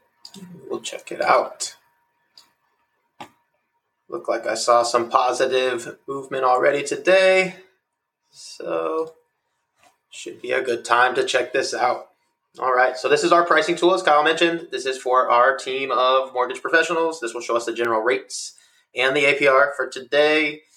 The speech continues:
It is November twenty-ninth, just after eleven A M Eastern, so all the general programs are live here. So we'll set up a basic scenario and compare across the programs. If you'd like a full breakdown, a full itemized loan estimate, please get with our team members. We have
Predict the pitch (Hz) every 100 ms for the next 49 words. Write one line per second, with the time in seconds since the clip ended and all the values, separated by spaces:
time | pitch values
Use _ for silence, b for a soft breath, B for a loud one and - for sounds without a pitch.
0 | b - 95 92 104 101 104 107 - 98
1 | 98 135 151 147 - 107 107 107 - 110
2 | 107 104 104 101 131 147 143 139 131 -
3 | 104 98 101 104 110 104 107 107 - 101
4 | 107 107 110 101 104 107 170 196 196 _
5 | - 151 151 151 151 - 135 135 135 131
6 | 131 143 - 127 131 135 139 143 - _
7 | _ - 156 147 - - 107 117 117 113
8 | 104 98 - - 131 123 110 101 - -
9 | - 113 117 113 117 117 117 117 127 123
10 | 120 131 131 131 127 120 - 123 110 113
11 | 117 113 113 131 135 131 139 131 131 _
12 | 110 104 101 101 98 - 127 123 123 123
13 | - - 101 98 98